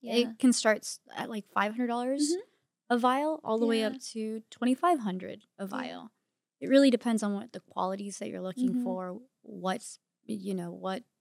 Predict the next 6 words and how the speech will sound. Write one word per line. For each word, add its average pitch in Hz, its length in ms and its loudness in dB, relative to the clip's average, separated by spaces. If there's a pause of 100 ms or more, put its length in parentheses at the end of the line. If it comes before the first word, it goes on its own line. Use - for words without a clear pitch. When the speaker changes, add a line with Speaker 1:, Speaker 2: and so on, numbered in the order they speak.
(280)
Speaker 2:
donor 190 460 0 (100)
company 190 420 -8
you 190 180 -10
go 180 260 -4
Speaker 1:
Yeah. 214 140 -10
Speaker 2:
through, 185 440 -6